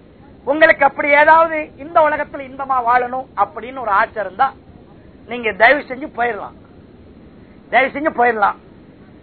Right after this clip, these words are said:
அல்லது உங்க அத்தா கிட்ட போய், யார் அத்தா? அபூபக்கர் சித்திக் அல்லா கிட்ட கொஞ்சம் கேளுங்க, அத்தா கிட்ட கொஞ்சம் கேட்டு வாங்கினார்கள்." இவ்வளவு அழகா சொல்றார்கள். அப்பதான் ஆயிஷா நாயகி சொன்னார்கள், "யா ரசூலல்லாஹ்,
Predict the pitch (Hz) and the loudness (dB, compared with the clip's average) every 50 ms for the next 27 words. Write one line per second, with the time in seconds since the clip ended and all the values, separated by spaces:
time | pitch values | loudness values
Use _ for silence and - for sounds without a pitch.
0 | - - - - - - - - - - - 269 349 381 415 415 392 370 349 320 | -20 -20 -20 -20 -20 -20 -20 -20 -4 2 2 4 6 6 4 4 4 4 4 6
1 | 302 277 277 - - 381 381 370 339 - 330 302 - 339 359 330 311 320 320 294 | 6 6 4 2 2 2 2 2 2 -2 -4 -4 -4 -4 0 2 2 2 2 0
2 | - - 339 311 285 294 349 320 330 311 - 302 - 294 277 320 320 - 240 247 | -2 0 0 0 0 0 2 2 2 2 0 -6 -8 -10 -16 -16 -14 -12 -10 -10
3 | 247 226 - - - 320 277 - - 311 370 381 302 220 185 139 113 - - - | -12 -12 -14 -16 -16 -16 -14 -4 0 2 2 2 0 -4 -12 -18 -20 -20 -20 -20
4 | - - - - - - - 233 - - 320 302 285 - 277 262 359 403 359 - | -20 -20 -20 -20 -16 -14 -14 -8 -2 0 0 0 0 -2 -8 -8 -8 -12 -8 0
5 | - 294 392 - - - 381 370 370 349 339 320 302 277 254 202 170 123 - - | 2 4 4 4 2 2 2 2 2 2 2 0 0 0 0 -2 -8 -16 -18 -20
6 | - - - - - - - - - - - - - 220 254 247 214 226 302 339 | -20 -20 -20 -20 -20 -20 -20 -20 -20 -20 -20 -16 -12 -6 -4 -2 0 2 4 4
7 | 359 381 359 359 330 330 320 311 311 285 233 196 147 117 - - - - - - | 4 4 2 2 -2 -2 -2 -2 -2 -4 -6 -10 -16 -20 -20 -20 -20 -20 -20 -20
8 | - - - - - - - - - - - - - - - - - 294 - 311 | -20 -20 -20 -20 -20 -20 -20 -20 -20 -20 -20 -20 -20 -20 -20 -20 -20 -20 -16 -10
9 | - 226 220 214 233 - - 240 226 214 214 214 214 - 208 208 214 214 214 202 | -6 -4 -4 -4 -6 -6 -8 -6 -4 -4 -4 -6 -8 -12 -14 -8 -6 -6 -6 -6
10 | 202 196 190 196 196 - - 262 285 285 320 349 349 320 262 | -6 -4 -4 -4 -4 -4 -8 -8 -8 -4 0 2 2 2 0